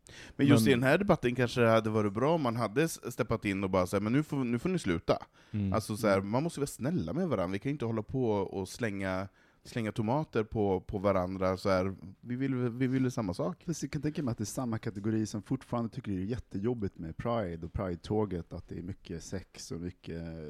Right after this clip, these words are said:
Speaker 3: läder och paljetter och liksom extravaganser. Att
Speaker 2: Fast grejen är att
Speaker 3: man
Speaker 2: de här som reagerade som jag såg,
Speaker 3: Mm.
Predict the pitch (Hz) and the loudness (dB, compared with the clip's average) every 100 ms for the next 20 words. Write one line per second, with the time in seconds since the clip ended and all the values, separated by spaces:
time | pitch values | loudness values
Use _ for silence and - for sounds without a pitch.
0 | - 101 98 104 101 92 98 92 90 92 | -12 -12 -8 -6 -6 -6 -6 -6 -6 -10
1 | 107 104 101 95 101 - - - 95 87 | -14 -10 -6 -4 -4 -6 -16 -8 -6 -4
2 | 87 90 104 98 - - - 87 104 107 | -4 -6 -8 -10 -10 -10 -8 -6 -4 -6
3 | 104 - - - - - 165 143 180 233 | -8 -10 -10 -10 -4 0 0 0 0 2
4 | 131 123 123 151 147 139 131 127 131 120 | 2 2 2 0 0 0 2 2 2 0
5 | - 175 160 - 98 113 113 113 | -2 -4 -4 -4 -6 -4 -4 -6